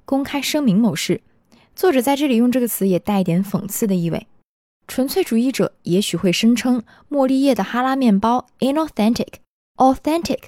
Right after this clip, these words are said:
表示地道的、正宗的，那么 inauthentic 就是不正宗的意思。他们会觉得中式风味的哈拉不够正宗，and so unpalatable，因此也谈不上美味。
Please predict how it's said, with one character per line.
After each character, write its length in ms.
表 180
示 180
地 180
道 180
的、 120
正 280
宗 240
的， 160
那 120
么 160
inauthentic 640
就 120
是 100
不 220
正 180
宗 180
的 60
意 140
思。 180
他 100
们 100
会 140
觉 120
得 120
中 260
式 220
风 180
味 100
的 100
哈 220
拉 280
不 120
够 220
正 240
宗， 280
and 240
so 420
unpalatable， 800
因 180
此 300
也 140
谈 300
不 80
上 240
美 200
味。 280